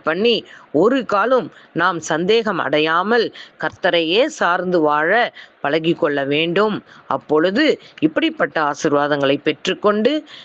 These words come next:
கர்த்தருக்கென்று சாட்சிகளாய் ஜீவனுள்ளோர் தேசத்திலே வாழ முடியும். இந்த ஆசீர்வாதத்தை பெற்றுக்கொள்ள நம் வாழ்க்கையை கர்த்தரின் கரத்தில் அர்ப்பணிப்போமா?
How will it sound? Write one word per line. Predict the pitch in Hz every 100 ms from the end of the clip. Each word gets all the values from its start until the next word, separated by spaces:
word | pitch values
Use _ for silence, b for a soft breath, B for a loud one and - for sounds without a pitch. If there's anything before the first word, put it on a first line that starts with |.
| B
கர்த்தருக்கென்று | 202 208 - 330 330 - 220 165 151 -
சாட்சிகளாய் | 156 156 - 190 190 190 151 B B B 151
ஜீவனுள்ளோர் | 262 339 311 269 214
தேசத்திலே | 156 160 - 151 147 165
வாழ | 214 196 208
முடியும். | 214 202 220 233 254 160 B B B B
இந்த | 156 185 180
ஆசீர்வாதத்தை | 160 165 170 151 139 - 120
பெற்றுக்கொள்ள | 147 - - - 208 262 240 B B B
நம் | 165 226 269
வாழ்க்கையை | 165 147 - 156 156 147 - B -
கர்த்தரின் | 170 - 233 294 302
கரத்தில் | 185 156 170 156
அர்ப்பணிப்போமா? | 135 - 180 165 - 160 147 170